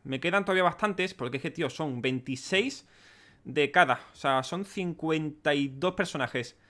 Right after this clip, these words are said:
Creo que actualmente tengo, de esas cincuenta y dos personajes que hay actualmente en el juego, tengo unos,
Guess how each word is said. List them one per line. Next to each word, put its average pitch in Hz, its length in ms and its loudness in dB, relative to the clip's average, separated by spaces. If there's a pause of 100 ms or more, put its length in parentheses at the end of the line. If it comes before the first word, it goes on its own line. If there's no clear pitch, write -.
(400)
Creo 180 140 -4
que 202 60 -4
actualmente 190 500 0
tengo, 160 240 0
de 147 80 2
esas 190 160 -4
cincuenta 175 420 -2
y 160 60 0
dos 170 140 0
personajes 156 580 -2
que - 100 -2
hay 156 60 2
actualmente 147 280 -4
en 143 60 0
el 131 40 -4
juego, 185 280 -2 (100)
tengo 190 580 -2
unos, 123 1160 -2